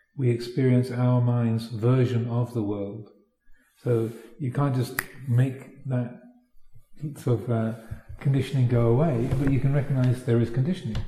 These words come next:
so that you can appreciate that, um, that this is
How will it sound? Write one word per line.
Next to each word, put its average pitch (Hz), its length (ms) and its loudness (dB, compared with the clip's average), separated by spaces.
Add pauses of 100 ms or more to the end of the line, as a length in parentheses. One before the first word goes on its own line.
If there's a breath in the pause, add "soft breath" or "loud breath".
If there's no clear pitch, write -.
(1600 loud breath)
so 143 240 6
that 135 320 4
you 123 300 4
can 123 240 2
appreciate 127 640 0
that, 120 260 -4 (600 loud breath)
um, 110 500 -4 (500)
that 123 480 -2
this 123 280 0
is 120 340 2